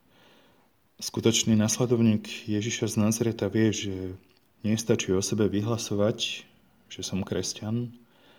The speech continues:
ale že byť pravdivým kresťanom, teda postaviť svoj dom, svoj život na skale, ktorou je Kristus, znamená aj uskutočňovať jeho slovo.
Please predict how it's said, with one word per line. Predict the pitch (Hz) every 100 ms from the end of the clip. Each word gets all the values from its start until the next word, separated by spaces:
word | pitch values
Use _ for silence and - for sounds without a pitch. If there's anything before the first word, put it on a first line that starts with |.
| _ _ _ _ -
ale | 98 98
že | 107 98
byť | 113 117 - -
pravdivým | 95 104 107 107
kresťanom, | 101 - 101 - 98 92 104 123 120 - _ _ _ _ _ _ _ _ -
teda | 98 101
postaviť | 98 98 - 101 98 -
svoj | - 95
dom, | 95 104 101 98 98 -
svoj | - 90 95
život | - 104 101 101 - - -
na | 107 107
skale, | - 95 107
ktorou | 117 113 107 101
je | 98
Kristus, | - 110 - 123 127 - - _ - - - - _ _
znamená | - 117 104 104 104 101 98 98 -
aj | 104 101
uskutočňovať | 101 - - 95 - 98 95 92 92 - -
jeho | 95 95
slovo. | - - 113 92